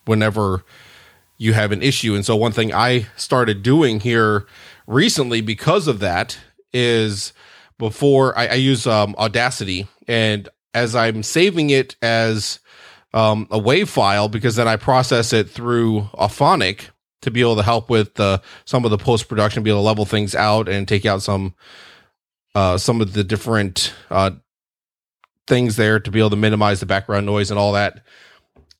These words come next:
And so one thing I do is when I do that, I also go ahead and I save it as an Audacity po-, uh, project so that it saves it exactly as it is with all the tracks still separated.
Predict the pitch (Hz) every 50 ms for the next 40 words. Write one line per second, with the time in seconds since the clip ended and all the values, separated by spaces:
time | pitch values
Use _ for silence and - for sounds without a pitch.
0 | _ - 127 135 123 - - 147 135 135 131 127 123 123 117 - _ - 127 143
1 | 147 131 - 156 147 135 120 117 113 110 160 202 196 151 131 123 113 110 127 127
2 | 131 131 123 120 123 120 151 143 127 113 127 131 143 156 139 120 117 117 120 139
3 | 165 180 - - 160 131 123 123 127 131 - - 139 127 120 120 131 135 131 127
4 | 113 104 110 110 - - 143 147 185 220 208 160 139 127 117 - 117 117 120 120
5 | 120 113 117 127 117 113 113 107 120 123 123 123 - 110 107 98 - - 151 151
6 | - 104 101 98 95 92 - - 160 185 175 - - 90 78 - - - - _
7 | _ _ _ - - - - _ _ _ _ _ _ - - - 151 143 127 127
8 | 127 127 117 123 120 117 - - - 151 170 170 135 135 123 120 117 104 123 131
9 | 156 165 170 180 180 170 175 135 123 113 - 127 120 - 90 117 135 156 156 151
10 | 139 - - 160 139 131 - - - - 143 131 135 - - - 202 - - -
11 | 143 117 107 101 98 92 92 92 - -